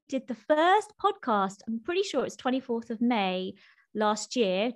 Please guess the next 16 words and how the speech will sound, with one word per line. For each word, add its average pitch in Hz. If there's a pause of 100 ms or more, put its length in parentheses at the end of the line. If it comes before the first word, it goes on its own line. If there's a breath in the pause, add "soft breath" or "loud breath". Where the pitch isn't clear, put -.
(100)
two 247
thousand 214
twenty-one. 208
My 226
phone, 208 (440)
I 214
might 214
have 202
said 208
this 202
before, 202
time 240
traveled 180
at -
some 170
point, 180